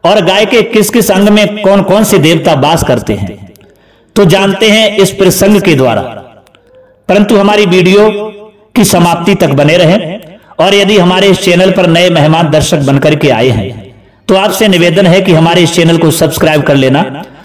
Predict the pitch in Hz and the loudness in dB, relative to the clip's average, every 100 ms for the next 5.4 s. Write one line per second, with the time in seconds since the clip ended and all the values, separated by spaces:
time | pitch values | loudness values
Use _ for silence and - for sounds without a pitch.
0 | _ _ _ - 175 208 214 185 180 170 | _ _ _ -2 0 2 2 2 0 0
1 | 185 170 160 147 143 139 160 185 160 180 | 0 2 2 2 0 0 0 0 -4 -12
2 | 156 180 _ _ 208 220 233 202 220 208 | -18 -20 _ _ -2 2 2 0 0 0
3 | 185 190 - 165 - 175 180 143 165 156 | 0 0 -2 -2 -2 -2 0 0 0 2
4 | 156 139 139 - 139 135 147 135 113 - | 0 2 0 0 0 0 0 -2 -4 -4
5 | 98 - 90 90 | -8 -8 -14 -18